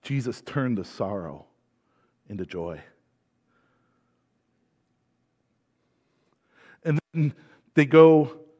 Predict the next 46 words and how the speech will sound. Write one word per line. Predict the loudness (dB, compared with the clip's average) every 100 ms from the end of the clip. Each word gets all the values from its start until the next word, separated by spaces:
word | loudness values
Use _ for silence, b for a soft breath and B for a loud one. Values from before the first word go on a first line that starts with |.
| _ -16
she | -6 4
goes | 4 4
to | 2
the | 4
upper | 6 6
room | 6 4
and | 2
says, | -2 4
"Hey, | 6 8 6 4
uh, | 6 8 8 6
I | 0
just | 0 -2
saw | 0
Jesus. | 0 -2 -2 -2
He's | -2 -2
alive." | 0 4 6 6 4 0 B B B B _ _ -8
And | -4 -4 -6 _
Peter | -2 4 6 4
and | 2
John | 2 4 2 0
sprint | -12 -8 0 2 4
down | 6 6
to | 4
the | -2
tomb, | -2 2 4 6 4 0 -10 B B B _ -2
and |
they're | 0
like, | 2 0 -6 -20 _ _ _ _ _
"Holy | -8 -6 -4 -6
cow, | -6 -6 -6
what | -2 0
is | 0 -2
going | -4 -2 -2
on?" | -2 -6 B B
And | 2 4
I | 4
wonder | 2 2 4 4 4 2 0 0 -2 B B B B _ _ _ _ _ _ _ _ -4
if | -4 4
they | 4 6
weren't | 2 2 0
talking | -4 0 0 0 -2
about | 2 2 0
these | -4 -6 -2
words | -2 -2
of | -10
Jesus, | -10 -12 -12 -18